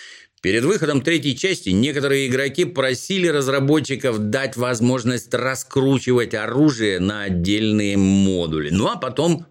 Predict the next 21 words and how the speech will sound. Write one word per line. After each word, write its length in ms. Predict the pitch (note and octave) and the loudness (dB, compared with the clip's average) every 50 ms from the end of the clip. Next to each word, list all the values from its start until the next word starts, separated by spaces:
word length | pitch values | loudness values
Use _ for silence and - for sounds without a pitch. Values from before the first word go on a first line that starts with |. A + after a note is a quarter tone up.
| _ | _
скручивать 640 | - - - - D3 D3 D#3 D3+ - D3+ D#3+ D3+ - | -16 -16 -10 -4 0 2 2 2 2 2 0 0 0
обратно 720 | F3 F3+ D#3+ D3+ C#3+ C3+ B2 A2 G2 F2+ F2 - F2 F2 | -4 -4 -2 -2 0 0 0 -2 -2 -4 -4 -6 -6 -6
так, 460 | D#2+ - - B2 D3+ F3 E3+ - - _ - | -6 -6 -6 -4 -4 -4 -8 -10 -18 _ -8
как 260 | - G2 G#2 G2+ - | -6 -6 -4 -2 -2
уже 240 | C#3+ C3+ G2+ F2 F2 | -2 0 0 0 0
захочется. 960 | F2 A2 A2+ - - - E2+ D#2 C2+ - - - - - - - - - - - - - - - - - - _ - | 0 -2 -4 -4 -4 -4 -2 -2 -2 -4 -8 -14 -14 -14 -14 -16 -16 -16 -18 -20 -20 -20 -20 -20 -20 -20 -16 _ -6
Но 240 | A2 - - F#3+ | -4 -4 -4 -2
Gearbox 480 | - A#2+ G#2 A#2 A2 A2 A2+ D3+ D#3+ D#3 - - - - _ - | -2 0 0 0 0 0 2 0 0 -2 -4 -12 -18 -20 _ -4
на 100 | - G2 | -2 -2
поводу 400 | F#2+ G2 G2+ G2 G2 G2 F#2 G2 | -2 0 2 2 2 2 2 2
у 140 | F2+ E2+ E2 | 2 2 2
общественности 760 | E2+ E2 C#2+ - - F#2 F2 D#2 - D#2+ D#2 D2 - - - E2+ | 0 -2 -4 -6 -4 -4 -4 -4 -4 -6 -8 -8 -8 -6 -4 0
не 340 | E2+ F2 F#2 F#2+ G#2 A2 G#2 | 0 2 2 2 2 0 -2
пошёл, 920 | F2 - - F#2+ F2 D2+ - - - - - D#2+ E2+ A2 C#3 C#3 - _ _ - | -6 -6 -6 -6 -6 -6 -8 -12 -10 -6 -2 0 0 0 0 -2 -8 _ _ -4
потому 260 | - A2+ A#2+ C3 B2+ | -2 0 2 2 0
что 140 | - A#2 G2+ | 0 -2 -6
какой 420 | F2+ - C3+ B2+ - - - D3+ B2+ | -4 -4 -4 -4 -4 0 0 0 0
тогда 380 | F#2+ - A#2 A2 G#2+ G#2+ G#2 | 0 -2 -2 0 0 0 0
смысл 580 | - - - C3 D3 D3+ C3+ - - G2 E2+ C#2+ | -2 -2 -2 0 0 0 0 -2 -2 -4 -4 -4
в 120 | - - _ | -6 -8 _
трофеях, 800 | - A2+ A2 A#2 B2 A#2+ - - - F#2+ E2 D2+ D2 C2+ - | -6 -4 -2 -2 -2 -4 -4 -4 -2 -2 0 0 -2 -4 -8